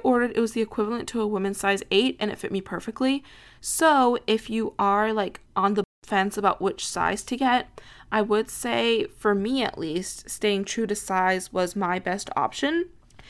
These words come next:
And then I also sprayed them with, like, a little bit of a waterproofing spray that I get from Amazon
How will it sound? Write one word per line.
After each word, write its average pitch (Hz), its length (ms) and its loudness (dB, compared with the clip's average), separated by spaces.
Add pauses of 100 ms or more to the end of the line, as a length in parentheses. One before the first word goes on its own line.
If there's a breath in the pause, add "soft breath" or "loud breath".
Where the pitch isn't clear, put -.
(380 loud breath)
And 233 120 0
then 226 80 6
I 220 120 4
also 208 320 0
sprayed 196 440 0
them 208 180 0
with, 202 140 -4
like, 196 300 -2
a 185 40 -4
little 196 220 -2
bit 196 280 0
of 185 300 0
a 185 160 -2
waterproofing 214 640 -2
spray 247 260 0
that 240 100 -2
I 226 60 2
get 202 180 -2
from 208 160 -4
Amazon 202 640 0